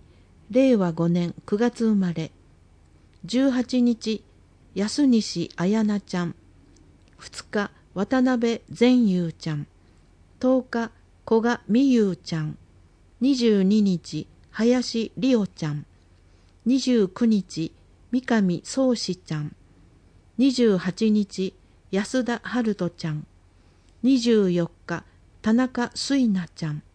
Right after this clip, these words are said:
十二日、京野律樹ちゃん。十一日、原田ひまりちゃん。以上、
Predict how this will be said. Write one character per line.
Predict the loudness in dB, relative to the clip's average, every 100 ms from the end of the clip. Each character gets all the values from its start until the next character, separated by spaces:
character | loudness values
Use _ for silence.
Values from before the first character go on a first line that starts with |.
| _ _ _ _ _ _ _ _ -8
十 | 0 2 4
二 | 6
日、 | 4 2 -2 -10 -10 _ _ _ _ _
京 | -2 0 2
野 | 2 -2 -4 -8
律 | -6 -6 -6
樹 | -8 -8
ち | -6
ゃ | -6
ん。 | -6 -10 _ _ _ _ _ _ _ _ _ -6
十 | 0 0
一 | 0 0 2
日、 | 2 0 -4 -6 -8 _ _
原 | -8 -2 0 0
田 | -2 -6
ひ | -6 -2
ま | 0 0
り | -4
ち | -4 -6
ゃ |
ん。 | -6 -10 _ _ _ _ _ _ _ _ _ _ _ _ _ -4
以 | -2
上、 | 0 0 -2